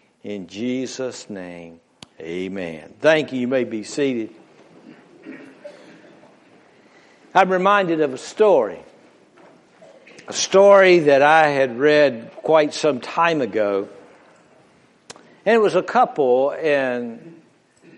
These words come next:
Alberta, Canada. It was a young couple. They had a, a little two-year-old son.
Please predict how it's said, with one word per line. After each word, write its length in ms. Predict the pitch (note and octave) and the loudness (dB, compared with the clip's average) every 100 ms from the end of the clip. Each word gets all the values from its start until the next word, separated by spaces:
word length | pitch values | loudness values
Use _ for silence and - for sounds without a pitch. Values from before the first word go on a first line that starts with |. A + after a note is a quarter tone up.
| _ _ _ | _ _ _
Alberta, 680 | F#3 F3 D#3 G3+ G3 F3 D3+ | -2 -2 2 2 4 2 -2
Canada. 580 | - F#3 E3 A#2+ F#2 F#2 - _ _ _ _ _ _ _ | -4 -4 -2 -4 -8 -16 -20 _ _ _ _ _ _ _
It 760 | C3+ _ _ _ _ _ _ _ _ _ _ | _ _ _ _ _ _ _ _ _ _ _
was 160 | E3 D3 | -4 0
a 80 | D3+ | 2
young 340 | D#3 D#3 D3 | 2 0 -2
couple. 460 | - D3+ D3+ D#3+ D3+ | -2 -2 0 -2 0
They 200 | C3+ B2+ | -2 -2
had 320 | C#3+ C#3+ C3 | -4 -2 -2
a, 260 | A#2+ B2 A2+ _ _ _ | -4 -6 -16 _ _ _
a 120 | - C3+ | -12 -8
little 360 | D3+ D3 C#3 | -6 -4 -6
two-year-old 760 | C3 E3 D3+ C3+ B2+ B2 A#2 A2+ | -6 -4 -2 -2 0 -2 -4 -8
son. 520 | - C3+ C3 B2+ | -8 -6 -6 -8